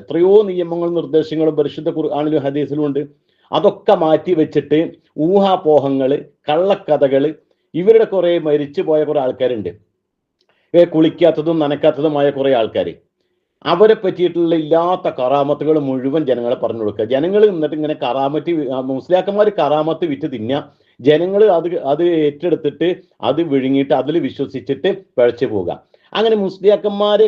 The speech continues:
കൊണ്ട് ഈ സമൂഹം തോറ്റിരിക്കുകയാണ്. അപ്പൊ ഇവരെ ജനങ്ങളെ മുന്നിൽ പരിചയപ്പെടുത്തി കൊടുക്കണം. കാരണം, ഇവരിങ്ങനെ ഓരോ കാലഘട്ടം കടക്കും തോറും ഇവരിങ്ങനെ തിന്ന്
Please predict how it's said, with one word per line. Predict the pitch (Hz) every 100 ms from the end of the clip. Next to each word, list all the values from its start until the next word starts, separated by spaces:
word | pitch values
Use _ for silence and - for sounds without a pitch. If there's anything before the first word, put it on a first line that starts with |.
| 208
കൊണ്ട് | 208 202 220
ഈ | 190 -
സമൂഹം | 156 165 170 175 175
തോറ്റിരിക്കുകയാണ്. | 147 147 156 160 165 139 104 - _ _ 143
അപ്പൊ | 180 180
ഇവരെ | 175 226 214
ജനങ്ങളെ | 185 185 185 208 185
മുന്നിൽ | 170 170 175 175
പരിചയപ്പെടുത്തി | 127 117 131 165 147 151 143
കൊടുക്കണം. | 120 117 117 135
കാരണം, | 147 151 156 160
ഇവരിങ്ങനെ | 165 208 220 196 180 190 190 - _ _
ഓരോ | 143 151 180 190 202 214 214 165
കാലഘട്ടം | 160 160 165 160 185
കടക്കും | 170 - 180 156
തോറും | 156 156 165
ഇവരിങ്ങനെ | 147 170 170 160 156
തിന്ന് | 143 147 160